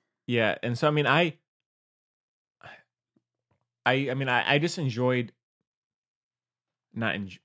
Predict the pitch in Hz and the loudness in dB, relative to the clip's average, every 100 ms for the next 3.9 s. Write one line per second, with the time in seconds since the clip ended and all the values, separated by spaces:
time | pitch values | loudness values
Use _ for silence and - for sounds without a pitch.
0 | _ 98 - 110 101 98 104 107 92 - | _ -12 -10 -8 -8 -8 -8 -8 -10 -12
1 | 110 - 98 101 98 101 110 - 123 - | -14 -12 -14 -14 -14 -14 -6 -2 -2 -2
2 | 113 117 - 113 104 - _ _ 110 101 | -4 -2 -2 -2 -4 -12 _ _ -14 -12
3 | 101 98 - 101 - 104 78 - - | -12 -14 -16 -16 -16 -10 -10 -10 -16